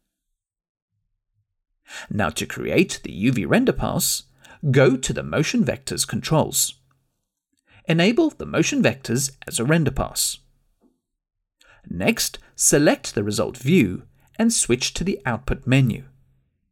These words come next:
In the render pass list, you'll see a motion vectors entry. But if you scroll to the bottom, you'll find the U V render pass.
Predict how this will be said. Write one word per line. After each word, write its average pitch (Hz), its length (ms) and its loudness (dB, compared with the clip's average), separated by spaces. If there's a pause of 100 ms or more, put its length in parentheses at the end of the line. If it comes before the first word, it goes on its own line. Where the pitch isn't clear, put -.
(1040)
In 110 140 0
the 65 120 -6
render 160 280 2
pass 120 380 0
list, - 440 0 (280)
you'll 143 260 2
see - 340 0 (100)
a - 60 -10
motion 170 440 0
vectors 131 360 -2
entry. - 520 -4 (880)
But 87 140 -2
if 87 140 -8
you 80 120 -8
scroll 113 380 0
to - 120 -8
the - 100 -6
bottom, 123 580 0 (380)
you'll 165 220 2
find 104 400 -6 (100)
the 180 100 4
U 104 200 -2
V 151 180 0
render 180 260 4
pass. - 560 -2